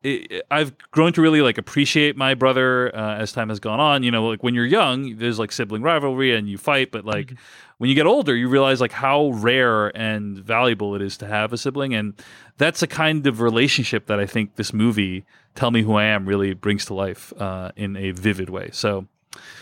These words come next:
Speaker 1: anyway, that's Tell Me Who I Am.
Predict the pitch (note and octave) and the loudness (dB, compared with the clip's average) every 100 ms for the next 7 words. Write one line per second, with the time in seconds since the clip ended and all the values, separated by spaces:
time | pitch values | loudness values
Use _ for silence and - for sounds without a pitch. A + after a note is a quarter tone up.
0 | - - _ _ - A#3+ C#3 D#3 - _ | -20 -20 _ _ 0 2 2 0 -6 _
1 | _ _ _ _ _ _ _ - _ - | _ _ _ _ _ _ _ -20 _ 0
2 | D#3 - F#3 F#3+ F3+ F3+ G3 C3+ | 0 2 2 4 4 4 4 0